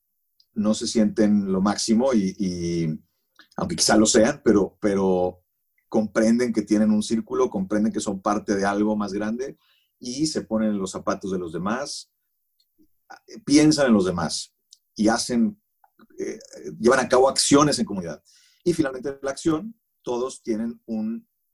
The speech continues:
todos están aterrizados también. O sea, no se quedan en la, en, en la, digamos, eh, la parte abstracta del, del asunto, sino que tienen una estrategia, conocen el mercado de alguna forma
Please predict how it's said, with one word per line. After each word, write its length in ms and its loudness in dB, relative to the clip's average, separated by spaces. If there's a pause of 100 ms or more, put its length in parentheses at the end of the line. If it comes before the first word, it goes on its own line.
(120)
todos 240 -6
están 180 -6
aterrizados 600 -6
también. 280 -14
O 40 -20
sea, 120 -8
no 80 -6
se 140 -6
quedan 260 0
en 80 -6
la, 80 -4
en, 180 -8
en 340 -10
la, 480 -8 (320)
digamos, 480 -8
eh, 300 -6 (220)
la 140 -4
parte 220 -4
abstracta 520 -6
del, 220 -2
del 140 -4
asunto, 300 -10
sino 280 -4
que 260 -2 (720)
tienen 340 6
una 120 4
estrategia, 680 -2 (200)
conocen 600 2
el 140 0
mercado 500 2
de 60 4
alguna 240 0
forma 360 -2